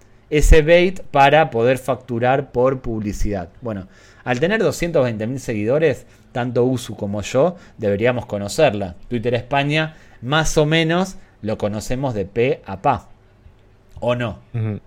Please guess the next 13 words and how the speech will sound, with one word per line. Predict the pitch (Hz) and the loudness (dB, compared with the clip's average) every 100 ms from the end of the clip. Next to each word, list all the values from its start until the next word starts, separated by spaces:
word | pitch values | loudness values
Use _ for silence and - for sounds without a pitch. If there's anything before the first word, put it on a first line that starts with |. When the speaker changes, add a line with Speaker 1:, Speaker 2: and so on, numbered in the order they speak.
| - - - | -18 -20 -6
Speaker 1:
De | 110 | -2
la | 113 113 | 2 4
H | 139 - 185 185 - | 2 4 4 4 2
a | 117 | 0
la | 113 117 123 | 4 6 6
A | |
Speaker 2:
Ah. | |
Speaker 1:
de | 127 | 4
España. | - 139 127 104 90 - - - - - - - - - - | 0 0 -2 -4 -10 -16 -20 -20 -20 -20 -20 -20 -20 -20 -2
Speaker 2:
No, | 160 160 | 6 6
y | |
que, | 127 117 113 | 6 4 4
eh, | - 98 - | -2 -14 -14